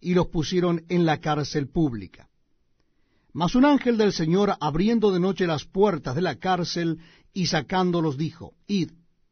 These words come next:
Y puestos en pie en el templo, anunciad al pueblo todas las palabras de esta vida. Habiendo oído esto, entraron de mañana en el templo y enseñaban. Entre tanto, vinieron el sumo sacerdote y los que estaban con él,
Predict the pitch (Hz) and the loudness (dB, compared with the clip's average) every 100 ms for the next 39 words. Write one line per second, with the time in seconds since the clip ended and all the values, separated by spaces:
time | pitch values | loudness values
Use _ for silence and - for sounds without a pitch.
0 | _ _ _ _ - 110 165 214 - 220 | _ _ _ _ -18 -10 2 4 4 0
1 | 196 185 156 180 202 220 214 190 190 185 | 0 0 0 0 4 4 4 2 2 0
2 | 139 151 156 160 - 190 226 196 - 202 | 0 0 0 0 0 -2 0 0 0 0
3 | 151 151 190 202 190 - 185 196 156 123 | 0 -4 -2 -2 -2 -2 -2 0 0 -2
4 | 135 139 135 147 151 135 147 156 139 - | -6 -6 -4 0 0 -2 -4 -4 -6 -12
5 | _ _ _ _ _ _ _ _ _ _ | _ _ _ _ _ _ _ _ _ _
6 | _ - 107 151 190 185 185 208 185 202 | _ -16 -6 0 4 6 6 4 4 2
7 | - - 208 - _ _ _ _ 160 143 | 0 -2 -4 -4 _ _ _ _ -6 -4
8 | 131 190 185 180 165 165 151 170 208 196 | -2 0 2 0 0 0 0 2 2 0
9 | 175 165 180 139 139 143 147 151 151 156 | -2 0 0 0 -4 -2 0 0 -2 0
10 | 175 143 - - _ _ _ _ _ _ | 0 0 -6 -20 _ _ _ _ _ _
11 | _ _ - 262 233 - 180 147 131 196 | _ _ 0 2 4 2 2 0 0 -4
12 | - 143 156 170 156 147 185 170 156 160 | -4 -2 2 2 2 0 0 0 0 -2
13 | 165 147 196 190 175 165 160 160 - 160 | -2 0 0 0 0 0 0 -2 0 -2
14 | 143 190 190 175 - 160 185 170 170 | -2 -2 0 0 0 0 2 2 -2